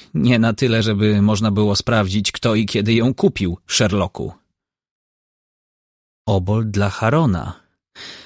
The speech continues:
Na to wygląda. Dodaj do tego jeszcze strój.” Co to było? Czerwony całun, tak? Tak nazwał to lekarz wezwany na miejsce zdarzenia.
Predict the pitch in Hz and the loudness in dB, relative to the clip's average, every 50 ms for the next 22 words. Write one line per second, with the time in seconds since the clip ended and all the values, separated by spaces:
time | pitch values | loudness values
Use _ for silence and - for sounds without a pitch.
0 | - _ - 175 135 110 127 120 104 120 120 135 151 143 117 92 92 87 82 - | -16 _ -4 -2 -2 0 0 0 0 2 2 2 2 2 2 2 2 0 -2 -4
1 | _ _ _ _ _ _ _ _ _ _ _ _ _ _ _ - 104 110 101 98 | _ _ _ _ _ _ _ _ _ _ _ _ _ _ _ -4 -2 0 0 0
2 | 98 98 98 95 - 101 95 101 98 95 - - 101 92 - - 143 139 104 - | 0 0 0 -2 -2 0 0 0 0 0 0 -2 -2 -2 -2 0 0 0 0 0
3 | - 95 - - _ _ _ _ _ _ _ _ _ _ _ _ _ _ _ _ | -4 -8 -12 -14 _ _ _ _ _ _ _ _ _ _ _ _ _ _ _ _
4 | _ _ _ _ _ _ - - - 226 - 214 113 92 87 82 92 87 87 85 | _ _ _ _ _ _ -10 -6 -4 -2 0 0 0 0 0 -2 -4 -6 -8 -10
5 | - _ _ _ _ _ _ _ _ _ _ _ _ _ _ _ - - 110 104 | -12 _ _ _ _ _ _ _ _ _ _ _ _ _ _ _ -4 -2 0 0
6 | 98 113 127 143 143 - - - 175 156 131 101 87 85 80 90 - - 104 120 | 0 2 2 0 0 -2 -2 -2 0 2 2 0 0 -2 -4 -4 -4 -4 -2 -2
7 | 165 180 - - - _ _ _ _ _ _ _ _ _ _ _ _ _ _ _ | -2 -4 -8 -12 -20 _ _ _ _ _ _ _ _ _ _ _ _ _ _ _
8 | _ _ _ _ _ _ - 131 123 - - 131 117 104 113 120 113 104 - 123 | _ _ _ _ _ _ -4 -4 -2 0 0 0 0 2 2 0 0 0 0 0
9 | 127 131 113 107 - 95 90 85 92 95 92 90 95 98 98 98 95 95 95 98 | 0 0 0 0 0 -2 -2 0 -2 -2 -2 0 0 0 2 2 2 2 2 2
10 | 98 98 92 - - 98 92 101 101 98 110 113 101 92 92 92 92 87 | 2 0 0 -2 -2 -2 0 0 0 0 2 0 0 2 0 0 0 -2